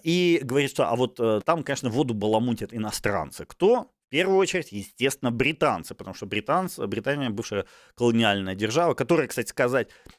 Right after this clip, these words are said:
силой, обманом выманила у Китая, который был тогда слаб и немощен, э, этот Гонконг.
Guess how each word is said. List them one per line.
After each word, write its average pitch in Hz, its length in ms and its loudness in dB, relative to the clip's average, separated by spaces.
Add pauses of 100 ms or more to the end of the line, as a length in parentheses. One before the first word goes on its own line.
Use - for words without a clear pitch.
(100)
силой, 185 460 2
обманом 151 800 2
выманила 131 760 2
у 120 160 -2
Китая, 143 540 2
который 117 300 -4
был 110 140 -2
тогда 107 220 -2
слаб 120 360 2
и 107 40 -4
немощен, 107 600 -4
э, 98 200 -4
этот 98 340 -4
Гонконг. 117 640 0